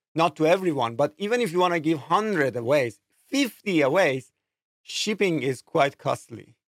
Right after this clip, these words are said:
<laughs> If not the swag, but shipping is quite costly around the world. This is, like, international conference, right? So for that, uh, well, that comes back to, uh, the, the network that I mentioned.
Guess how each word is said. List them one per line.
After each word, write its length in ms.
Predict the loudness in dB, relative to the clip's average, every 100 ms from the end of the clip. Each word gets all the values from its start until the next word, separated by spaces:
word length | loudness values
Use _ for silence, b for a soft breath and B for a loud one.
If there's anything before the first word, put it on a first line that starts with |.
| _
<laughs> 280 | _ -12 -6
If 240 | -2 -2 -2
not 360 | 2 2 2
the 80 | -6
swag, 460 | -2 2 2 2 0
but 160 | -10 -8
shipping 420 | -8 -4 -4 -4
is 140 | -10
quite 320 | _ -2 -2
costly 420 | -2 -2 -2 -2 0
around 380 | 4 2 2
the 100 | 0
world. 340 | 2 2 2 -2 -6
This 200 | -6 -4
is, 160 | -2
like, 240 | 0 0 -2
international 800 | -8 -8 -6 -4 -4 -6 -10
conference, 500 | -6 -6 -6 -12 -18 _
right? 240 | 0 0 -4 _ _ _ _ _ _ _
So 200 | -6 -4
for 280 | -4 2 2
that, 580 | 4 2 2 0 -2 -6 -14 _ _ _ _ _ _ _ _ _ _
uh, 340 | 4 6 4 4
well, 380 | 6 6 4 -4 _ _ 2
that 240 | 2 2
comes 340 | -2 -2 -2
back 340 | 0 0 0 -4 _
to, 600 | -4 0 2 0 0 0
uh, 240 | 2 2 0
the, 260 | -2 -4
the 300 | -2 0 0
network 800 | 0 0 -2 -4 0 2 2 -4 _ -20
that 200 | -4 -2
I 140 | 0 -2
mentioned. 600 | -6 -8 -10 -16 -18